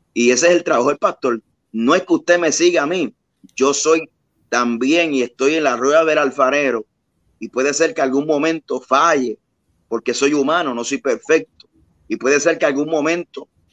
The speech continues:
puede ser que lo ofenda, porque soy humano y también estoy luchando por mi salvación. Y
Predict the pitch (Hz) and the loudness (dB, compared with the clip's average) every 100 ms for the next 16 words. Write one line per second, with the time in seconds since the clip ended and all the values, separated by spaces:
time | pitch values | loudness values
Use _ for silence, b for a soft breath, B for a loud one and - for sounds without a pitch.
0 | - 117 123 143 147 131 123 - 139 185 | -6 -4 -2 -2 0 0 0 0 0 0
1 | 151 117 - _ _ _ 117 110 117 120 | -2 -10 -12 _ _ _ -8 -4 -4 0
2 | 147 143 143 170 151 120 113 127 143 - | 0 2 2 0 0 -4 -4 -4 -6 -6
3 | 143 - _ 117 127 127 147 151 - 131 | -8 -8 _ -4 -2 0 0 0 0 0
4 | 127 123 123 117 113 - 143 160 131 - | 0 -2 -2 -2 -2 -4 -4 -2 -4 -8
5 | _ _ _ _ _ _ _ 135 139 139 | _ _ _ _ _ _ _ -2 2 4
6 | 135 123 | 4 2